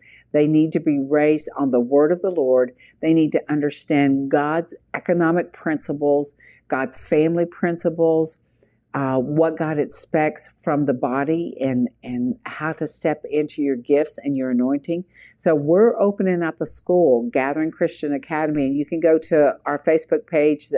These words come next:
uh, we are the gathering dot com. You can go to our website, we are the gathering dot com. And if you want to donate toward our school, we would love to have your donations, because Chris Reed from Morningstar said, "If you s-,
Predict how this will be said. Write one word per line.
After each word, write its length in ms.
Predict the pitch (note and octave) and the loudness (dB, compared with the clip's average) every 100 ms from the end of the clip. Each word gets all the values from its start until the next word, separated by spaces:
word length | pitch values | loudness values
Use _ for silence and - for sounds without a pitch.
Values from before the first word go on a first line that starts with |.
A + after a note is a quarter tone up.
| - | -6
uh, 200 | C3 C3 | -8 -6
we 140 | D3 C#3 | 0 0
are 80 | |
the 80 | C#3 | 0
gathering 400 | C3+ C#3 C#3 C#3 | -2 0 -2 -4
dot 180 | C#3 A2+ | -6 -8
com. 400 | - F3 F3 E3+ - _ _ _ | -10 -10 -8 -8 -10 _ _ _
You 100 | D#3 | -4
can 140 | D#3 | 0
go 140 | D3 D3+ | 2 2
to 120 | D#3 | 2
our 100 | C3+ | 2
website, 580 | D#3+ D#3 - D#3+ D#3 B2+ | 2 0 -2 -2 -2 -2
we 160 | C#3+ | 0
are 80 | C#3 | 2
the 80 | C3+ | 0
gathering 580 | C#3+ C#3+ D3 D3+ D3+ D3 | 0 -2 -2 0 0 -2
dot 180 | C3 - | -4 -4
com. 400 | - D#3+ D#3+ E3 _ _ _ _ | -6 -4 -6 -8 _ _ _ _
And 240 | - D3+ C#3+ | -2 2 2
if 140 | C#3+ | 2
you 80 | D#3 | 2
want 220 | D3+ D3 | 2 0
to 80 | D3 | 0
donate 340 | D3+ D3 D3 | 2 2 0
toward 240 | - D3+ C#3 | -4 -2 0
our 100 | C3+ | -2
school, 560 | - - E3+ E3 D#3 - - | -4 2 4 4 2 -6 -10
we 200 | B2+ D3+ | 0 0
would 180 | C#3+ D3 | 0 0
love 240 | C#3+ C#3 | 0 0
to 100 | D3+ | -4
have 160 | C#3+ C#3+ | -6 -6
your 120 | C3+ | -2
donations, 720 | C#3 C3+ C#3 C#3+ - C#3+ C#3 | 0 2 0 -4 -4 -4 -4
because 400 | - C#3+ D#3 C#3+ - - - - | -6 0 0 0 -8 -20 -20 -2
Chris 340 | G#3+ G3+ - | 0 0 2
Reed 160 | F#3+ F#3+ | 0 2
from 160 | E3 | 0
Morningstar 580 | D#3+ D#3+ D#3+ - D#3 C#3+ | 0 0 -2 -2 -2 -2
said, 280 | - C#3+ C3 - | 2 2 2 0
"If 220 | C#3+ F3+ | -2 -2
you 60 | |
s-, 200 | E3+ - | -6 -8